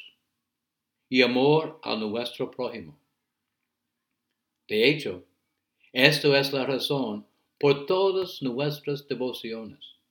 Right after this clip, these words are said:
prácticas espirituales y actos de caridad. Al pasar este día, en el principio de Cuaresma, vamos a pedir a Jesús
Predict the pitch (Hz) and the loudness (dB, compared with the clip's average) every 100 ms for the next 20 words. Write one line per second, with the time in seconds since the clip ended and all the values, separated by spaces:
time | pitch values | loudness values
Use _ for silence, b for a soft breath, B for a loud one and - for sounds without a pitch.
0 | _ b b - 165 190 - 185 180 170 | _ b b -6 -4 -4 -4 -6 -4 -6
1 | - 151 - 151 151 147 139 127 - - | -8 -10 -6 -6 -6 -8 -8 -12 -18 -20
2 | _ b b 135 139 123 147 - - 107 | _ b b 0 2 2 -2 -4 -8 -8
3 | 98 - - 110 110 110 104 104 98 - | -8 -16 -6 -6 -4 -8 -8 -8 -10 -14
4 | - _ _ _ _ _ _ _ _ _ | -20 _ _ _ _ _ _ _ _ _
5 | _ _ _ _ _ _ _ _ - 226 | _ _ _ _ _ _ _ _ -2 -2
6 | 247 247 202 196 151 135 139 139 131 98 | 0 -2 0 -2 -2 -4 -6 -4 -4 -4
7 | - _ _ _ _ _ _ _ 120 120 | -8 _ _ _ _ _ _ _ 0 2
8 | 117 120 104 165 - 170 160 135 123 131 | 2 0 -2 -2 -4 -6 -2 -4 -4 -4
9 | 127 123 - - _ _ _ _ _ b | -4 -6 -12 -20 _ _ _ _ _ b
10 | b _ 175 240 254 214 208 156 151 160 | b _ 2 4 2 0 -2 -2 0 0
11 | 147 127 139 135 156 127 - - - | -2 -6 -6 -6 -6 -8 -8 -16 -20